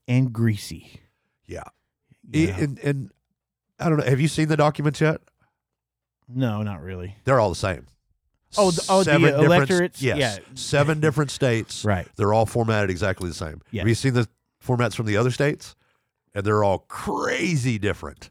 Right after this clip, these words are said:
Speaker 1: Yeah.
Speaker 2: All these seven states. Well, there's no, they're not even denying it at this point.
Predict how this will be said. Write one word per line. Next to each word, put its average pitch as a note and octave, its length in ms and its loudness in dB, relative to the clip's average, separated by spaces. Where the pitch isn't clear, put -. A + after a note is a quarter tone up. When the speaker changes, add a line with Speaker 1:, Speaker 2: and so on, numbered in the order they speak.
Speaker 1:
Yeah. D3+ 240 -6
Speaker 2:
All C#3 140 0
these C#3+ 160 0
seven C3+ 240 2
states. A#2 320 -2
Well, E3 440 2
there's D3+ 200 0
no, D#3 160 0
they're C#3+ 120 0
not G#2 180 0
even E2 140 -6
denying E2 360 -4
it D2 60 -10
at D2 100 -10
this D2+ 120 -10
point. D2+ 300 -10